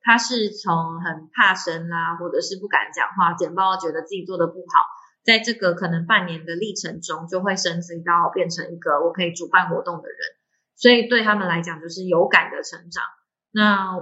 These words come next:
我在这样子的设置之下，所以所有的人就会一直在往上提升，那我必须也需要往上提升，就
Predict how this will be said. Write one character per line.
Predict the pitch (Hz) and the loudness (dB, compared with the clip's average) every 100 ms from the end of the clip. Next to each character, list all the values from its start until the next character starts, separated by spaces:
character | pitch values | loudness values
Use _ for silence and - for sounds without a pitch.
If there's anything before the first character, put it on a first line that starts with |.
| 180 | -4
我 | 180 170 160 165 - _ - | 0 0 0 -10 -14 _ 2
在 | 226 208 | 4 4
这 | 233 | 2
样 | 208 | 0
子 | 180 | -2
的 | 175 | -12
设 | - 208 | -10 -10
置 | 180 180 | -12 -18
之 | 175 170 | -18 -10
下， | 202 180 160 | -4 -2 -2
所 | 160 185 180 | -6 -6 -6
以 | 180 175 | -8 -10
所 | 185 214 | -4 -2
有 | 196 | 2
的 | 175 | 2
人 | 175 170 | 0 -2
就 | 175 175 | -2 -2
会 | 175 185 170 | 0 0 0
一 | 233 | -2
直 | 190 | 0
在 | 190 185 | 4 4
往 | 175 | 4
上 | 170 180 175 | 0 -4 -4
提 | 170 | -8
升， | 147 - - - _ - | -6 -6 -8 -12 _ -2
那 | 233 | 6
我 | 226 175 | 8 8
必 | 226 208 | 4 -2
须 | - 190 185 | -2 -4 0
也 | 180 165 | 2 0
需 | - 185 | -4 2
要 | 190 190 | 6 8
往 | 185 - | 6 0
上 | 185 175 | -4 -6
提 | 175 170 | -8 -10
升， | - - - - | -10 -12 -16 -2
就 | 208 180 170 | 4 4 4